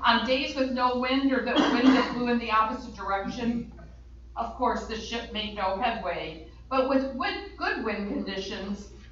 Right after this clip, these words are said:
the ship could sail faster than a sh-, steamship and covered more miles than otherwise would have taken eleven hours. On the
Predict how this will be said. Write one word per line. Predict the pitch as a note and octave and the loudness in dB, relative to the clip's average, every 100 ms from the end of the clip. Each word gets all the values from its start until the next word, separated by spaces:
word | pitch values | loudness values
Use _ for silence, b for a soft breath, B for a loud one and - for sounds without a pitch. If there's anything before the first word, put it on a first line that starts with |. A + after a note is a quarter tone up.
| - - | -20 -10
the | F#3 | -8
ship | - - C4+ C#4+ - - | -8 -6 -4 -4 -8 -12
could | A3 - | -14 -14
sail | - - F#3 F#3 F#3+ G3 - - | -16 -10 -8 -6 -6 -8 -12 -4
faster | G3+ F#3 F3+ - F3 | 0 0 -2 -8 -8
than | E3+ F3 | -6 -6
a | F#3+ | -6
sh-, | F#3+ - - | -10 -12 -16
steamship | - - G3+ E3 D#3+ - - - - - - - - - - - G3+ | -18 -14 -12 -10 -12 -12 -12 -14 -16 -20 -20 -20 -20 -20 -20 -14 -8
and | G3+ | -2
covered | A#3 A3 G#3+ G3 F#3+ | 0 0 0 -4 -2
more | G#3 G#3 | 0 0
miles | G3+ F3 F3+ F#3 | 2 4 2 -2
than | G#3 - | -6 -4
otherwise | - - F#3+ E3 D3 D3 - F#3 | -4 -4 -2 0 0 -2 -8 -12
would | F3+ | -12
have | - | -12
taken | - F3 E3+ | -12 -12 -10
eleven | D#3+ D#3 D#3+ E3+ E3+ | -10 -8 -8 -8 -8
hours. | D3+ D3 C#3 - - - - - - - - - - - - - - - - - - - - - - - - - | -8 -8 -10 -14 -18 -18 -20 -20 -20 -20 -20 -20 -20 -20 -20 -20 -20 -20 -20 -20 -20 -20 -20 -20 -20 -20 -20 -12
On | E3+ E3+ | -10 -10
the | D#3 | -12